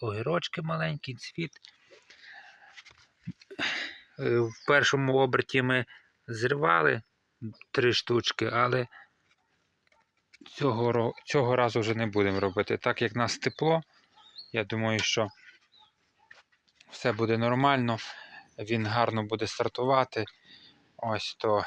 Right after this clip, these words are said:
я думаю, він викормить оці огірочки.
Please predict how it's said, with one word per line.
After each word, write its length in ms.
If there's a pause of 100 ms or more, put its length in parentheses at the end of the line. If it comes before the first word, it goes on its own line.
(140)
я 140
думаю, 420
він 240 (1400)
викормить 760
оці 340 (680)
огірочки. 720